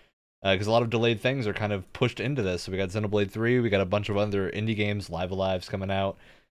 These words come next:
at least for J R P G fans. And Brett, that brings me to the first thing I wanted to talk about.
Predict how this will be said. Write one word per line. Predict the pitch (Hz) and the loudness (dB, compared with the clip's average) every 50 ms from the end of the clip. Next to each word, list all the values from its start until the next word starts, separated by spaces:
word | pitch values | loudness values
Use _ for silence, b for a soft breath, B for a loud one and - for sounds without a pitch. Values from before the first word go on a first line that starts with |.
| _ - | _ 6
at | 131 | 8
least | 151 180 - | 8 8 8
for | 147 131 | 6 4
J | 117 127 113 | 6 6 6
R | 110 107 | 6 6
P | 104 117 104 | 4 2 2
G | 98 107 104 | 2 0 0
fans. | - 107 104 101 101 101 98 - B B B B B - 147 | 0 0 0 0 0 -2 -4 -8 B B B B B -4 -2
And | 131 117 | 2 4
Brett, | 139 196 220 151 - - - - _ _ _ _ _ _ - | 6 8 6 6 4 0 -8 -20 _ _ _ _ _ _ 4
that | 160 196 - | 4 4 4
brings | - 220 202 165 | 2 0 2 2
me | 151 | 0
to | 127 107 | 0 0
the | 98 | 2
first | - 139 160 - - | 2 2 2 2 0
thing | 92 87 | -2 -2
I | 85 | -2
wanted | 85 82 80 | -4 -4 -4
to | - | -2
talk | 87 82 82 | -2 -2 0
about. | 92 90 87 - - | 0 0 0 0 -2